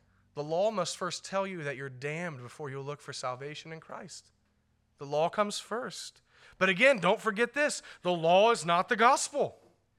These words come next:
Knowing God's commandments is not enough to save you. You must believe the gospel. You must come to Christ in faith to be saved.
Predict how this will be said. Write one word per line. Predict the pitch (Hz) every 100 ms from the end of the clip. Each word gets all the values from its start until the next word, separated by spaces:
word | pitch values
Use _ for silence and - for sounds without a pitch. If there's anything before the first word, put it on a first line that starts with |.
| _ _ _ _ -
Knowing | 151 190 220 247 269 - - -
God's | 180 202 196 - - _
commandments | - 202 226 269 196 180
is | 202 165
not | 175 185
enough | 214 190 196
to |
save | 214 - 254 254
you. | 170
You | 151 185
must | 220 220
believe | 220 220 175 180 180
the | 170
gospel. | 165 147 196 208 - - 143 107 _ - -
You | 190
must | 214 208
come | - 208 220
to | 208
Christ | - 196 196 208 214
in | 208
faith | - 165 175 -
to |
be | 180
saved. | 202 - 202 220 135 104